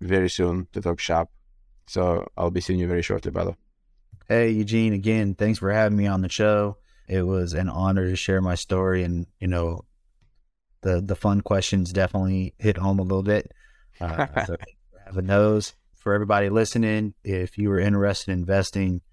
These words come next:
Speaker 2: uh, in self-storage, um, or want, just want to know more about self-storage, reach out to Eugene. He'll help you out. You know, he's probably got some deals too. Um, you can reach out to me. And if you just wanna know about self-storage,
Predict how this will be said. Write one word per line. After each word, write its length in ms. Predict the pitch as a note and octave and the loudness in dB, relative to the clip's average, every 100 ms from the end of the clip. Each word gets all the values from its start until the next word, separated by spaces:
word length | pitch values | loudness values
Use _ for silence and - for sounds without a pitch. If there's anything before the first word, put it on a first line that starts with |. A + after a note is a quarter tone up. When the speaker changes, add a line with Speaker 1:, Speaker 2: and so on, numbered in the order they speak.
| _ _ _ - | _ _ _ -6
Speaker 2:
uh, 140 | E2+ E2+ | -2 -2
in 80 | |
self-storage, 1080 | E2+ G2+ F2+ - G2 G2 F#2+ F2 - - - _ - | 0 2 0 0 0 2 2 -2 -6 -14 -16 _ -14
um, 260 | E2+ E2+ - | -10 -10 -6
or 140 | F2+ | -2
want, 220 | F#2+ G2 - - | 0 -2 -4 -4
just 220 | A#2 - | -2 2
want 200 | A2+ G#2 | 0 2
to 80 | G2+ | 2
know 160 | F#2+ | 2
more 320 | F#2 G#2 B2+ | 2 2 4
about 260 | A2+ F#2+ A#1 | 4 2 0
self-storage, 800 | - F#2+ F2 - F2+ F#2 - - - _ _ _ - | 0 0 -2 -4 -2 -2 -4 -10 -18 _ _ _ -2
reach 200 | G#2+ G#2 | 0 2
out 140 | G2+ | 0
to 100 | - | 0
Eugene. 520 | G2+ G2 F#2+ G2 G2 F2+ - | 0 0 0 0 2 0 -4
He'll 320 | G2+ G2+ F#2 - | -2 -2 -2 -2
help 180 | G2+ G2 | 0 2
you 140 | F#2+ | 2
out. 260 | F#2+ G2 - - | 2 0 -2 -8
You 80 | F#2+ | -4
know, 120 | F2+ | -2
he's 240 | F#2 F#2+ | 0 -2
probably 240 | - F#2+ F#2 | 0 0 0
got 140 | E2+ | -2
some 140 | - F2 | -2 -2
deals 280 | F#2+ F#2 | 0 0
too. 360 | - G2 F#2+ F#2 - _ _ _ _ - | 0 -2 -2 -2 -8 _ _ _ _ -6
Um, 160 | F2 | -2
you 60 | F#2 | -2
can 120 | F2+ | -2
reach 200 | F#2 F2+ | -4 0
out 160 | F2+ - | -2 -2
to 80 | F#2 | -2
me. 340 | G2 G2 G2+ - | 0 0 -2 -6
And 240 | G#2 G2+ | -2 -2
if 140 | G#2 A#2 | -2 -2
you 60 | |
just 160 | B2 C3+ | -2 0
wanna 180 | D#3+ C3+ | 2 2
know 220 | G2 A#2 | 2 2
about 280 | B2+ A#2 - | 2 2 0
self-storage, 680 | - C#3+ - D3 F3 - | -2 -4 0 0 0 -4